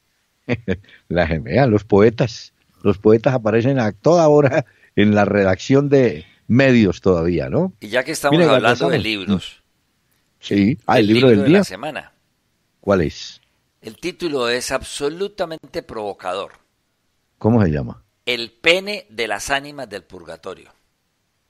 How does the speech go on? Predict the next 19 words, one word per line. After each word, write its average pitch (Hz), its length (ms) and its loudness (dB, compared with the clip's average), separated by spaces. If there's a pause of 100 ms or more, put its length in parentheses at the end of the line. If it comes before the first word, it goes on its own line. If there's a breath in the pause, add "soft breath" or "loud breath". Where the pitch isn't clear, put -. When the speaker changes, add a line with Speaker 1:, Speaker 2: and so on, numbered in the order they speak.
(100)
Speaker 1:
Ay, 87 460 -4
Dios 67 220 -16
Speaker 2:
Su - 120 -10
Speaker 1:
mío. 120 60 -4
Speaker 2:
autor 143 400 -8
es 143 320 -8
Luis 113 220 -16
Fernando 110 580 -14
Gil 117 400 -16
Monsalve. 101 840 -12 (800)
Eh, 95 200 -14
fue 117 260 -8
editado 131 580 -6
por 120 420 -8 (160)
la 90 200 -14
Imprenta 120 720 -12
Departamental 95 920 -14
de 113 140 -14
Antioquia, 120 720 -16